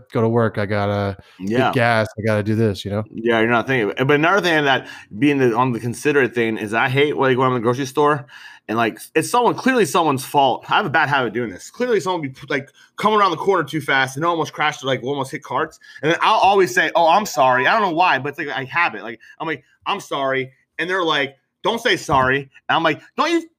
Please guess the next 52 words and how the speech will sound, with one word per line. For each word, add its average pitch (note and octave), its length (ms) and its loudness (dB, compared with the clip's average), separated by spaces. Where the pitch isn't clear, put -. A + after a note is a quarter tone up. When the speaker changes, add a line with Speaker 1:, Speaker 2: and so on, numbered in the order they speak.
Speaker 2:
fucking A3 180 -4
tell A#3+ 240 2
me G#3+ 80 0
to F3 60 0
say F3 120 0
sorry G3 380 2
or C3+ 80 0
not, C3 300 0
all F3+ 80 6
right? F#3+ 200 4
I'm G3+ 120 0
saying E4 300 0
it G3+ 40 -2
just F#3+ 180 -10
to F3+ 60 -16
be F3+ 80 -12
courteous, F3+ 500 -2
but G3+ 200 -2
I'm D4+ 100 0
not D#4 180 0
really C4 180 -2
<laughs> F#3+ 140 -10
fucking - 200 -10
sorry, A3+ 420 -6
you A3 100 -16
stupid - 640 -20
bitch." - 60 -14
Speaker 1:
Well, B2 80 4
you C3 80 6
need C3+ 120 4
to B2+ 60 2
stop A#2+ 280 0
saying G#2+ 260 -2
sorry, F#2 320 -4
dude. F2+ 240 -12
Speaker 2:
I B2+ 80 -14
Speaker 1:
No, D3 140 4
Speaker 2:
know. D3 40 2
Speaker 1:
but C#3 120 2
I C#3 100 4
know D3 140 2
what C#3+ 160 -2
you C#3 60 -2
mean. A2 260 -2
I A2+ 60 -6
Speaker 2:
I - 20 -4
Speaker 1:
know - 0 -
what E3 80 -4
you F3+ 60 0
Speaker 2:
got A3 160 0
Speaker 1:
mean. - 20 -2
Speaker 2:
a - 40 -2